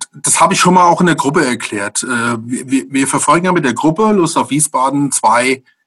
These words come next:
Strategiepunkte. Also wir haben die Strategie aufge-, ähm, geteilt. Eine ist Non-Profit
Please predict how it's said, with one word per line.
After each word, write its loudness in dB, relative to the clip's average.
Strategiepunkte. -2
Also -2
wir 0
haben 2
die 0
Strategie -2
aufge-, -4
ähm, -4
geteilt. -4
Eine 4
ist -2
Non-Profit 2